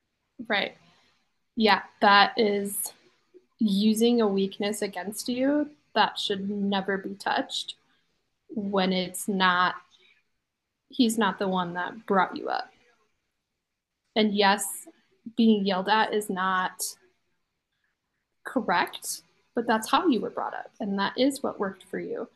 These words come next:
But it's not what works in a relationship.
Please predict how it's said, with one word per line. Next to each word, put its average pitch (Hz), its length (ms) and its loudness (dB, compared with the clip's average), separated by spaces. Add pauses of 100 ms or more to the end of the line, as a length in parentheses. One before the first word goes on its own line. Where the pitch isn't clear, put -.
(360)
But 240 140 2
it's 214 240 0
not 190 440 2 (160)
what 202 240 -2
works 190 360 -6
in 196 100 -6
a 185 60 -6
relationship. 185 720 -6